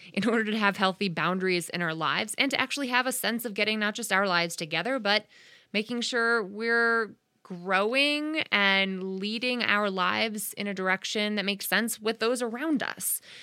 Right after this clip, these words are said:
Erin's latest book, Broke Millennial Talks Money, gives scripts, stories, and advice for navigating awkward financial conversations. And I have to say, I just finished the book last night. And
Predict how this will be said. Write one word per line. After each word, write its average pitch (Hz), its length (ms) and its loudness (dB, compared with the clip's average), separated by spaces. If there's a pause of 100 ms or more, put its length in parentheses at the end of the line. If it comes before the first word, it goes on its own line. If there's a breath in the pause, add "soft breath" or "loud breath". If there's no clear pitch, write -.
(120 loud breath)
Erin's 302 360 8
latest 226 400 4
book, 185 320 2
Broke 202 400 0
Millennial 202 480 2
Talks - 580 -4
Money, 185 680 -2 (600 loud breath)
gives 269 260 4
scripts, - 440 0
stories, 294 580 2
and 247 240 2
advice 208 400 4
for 220 100 -2
navigating 196 520 2
awkward 175 320 0
financial 175 420 -2
conversations. 165 840 -6
And 214 120 0
I 233 40 -2
have 349 140 2
to 440 80 -8
say, 220 240 8
I 202 120 4
just 294 180 -4
finished 370 220 -4
the - 80 -8
book 240 160 -2
last 196 340 2
night. 170 380 -2 (640 soft breath)
And 220 720 6